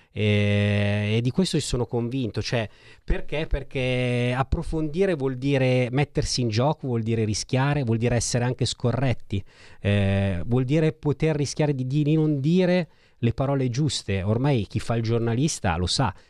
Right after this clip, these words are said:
bisogna girare col vocabolario del, eh, di quello che si può dire, quello che non si può dire, quello che...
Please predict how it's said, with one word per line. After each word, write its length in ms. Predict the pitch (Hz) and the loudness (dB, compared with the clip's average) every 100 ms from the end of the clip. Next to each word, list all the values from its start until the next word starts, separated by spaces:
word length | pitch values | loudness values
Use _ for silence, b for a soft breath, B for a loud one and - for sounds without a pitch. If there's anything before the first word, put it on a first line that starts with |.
| b | b
bisogna 320 | 92 104 113 | 0 2 2
girare 440 | 107 107 110 113 107 | 0 0 0 0 -2
col 220 | 110 104 | 0 0
vocabolario 640 | 101 - 101 104 110 110 | -2 -2 0 2 2 2
del, 640 | 101 101 95 95 92 90 90 b _ | 2 2 2 2 0 0 -2 b _
eh, 540 | 90 90 90 85 87 | -2 2 2 2 2
di 80 | 87 | 0
quello 220 | - 107 | 0 0
che 100 | 104 | 0
si 160 | 104 - | -2 -6
può 180 | - 101 | -4 -2
dire, 300 | 110 160 151 | 2 2 2
quello 180 | 107 98 | 0 -2
che 100 | 98 | -2
non 140 | 98 | -4
si 140 | - | -4
può 160 | - 95 | -4 -2
dire, 260 | 101 135 127 | 0 0 0
quello 220 | 101 98 | -2 -2
che... 160 | 98 | -4